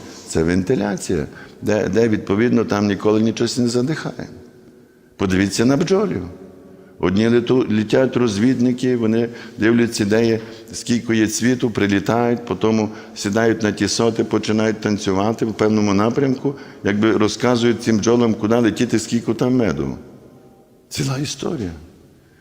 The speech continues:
Одні, одні робочі бджоли, другі захищають, матка робить свою роботу, ті,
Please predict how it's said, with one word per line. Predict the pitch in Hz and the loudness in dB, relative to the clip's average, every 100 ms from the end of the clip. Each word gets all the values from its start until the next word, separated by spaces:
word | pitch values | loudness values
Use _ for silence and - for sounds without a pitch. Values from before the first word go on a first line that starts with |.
| - | -6
Одні, | - 107 127 104 - - - - | -2 2 2 2 -2 -12 -12 -2
одні | 90 95 110 104 | 0 2 2 4
робочі | 87 90 120 143 131 | 2 2 2 2 0
бджоли, | 117 127 131 127 127 | 2 4 6 6 4
другі | 104 101 98 | 4 2 2
захищають, | 98 95 92 - 127 123 120 - | 0 -2 -4 -2 0 2 0 0
матка | 92 120 120 - 107 | 0 0 -2 -2 0
робить | 104 104 | 0 0
свою | - 123 120 | -2 0 0
роботу, | 117 123 117 127 | 0 -2 -2 -6
ті, | 117 113 | -4 -6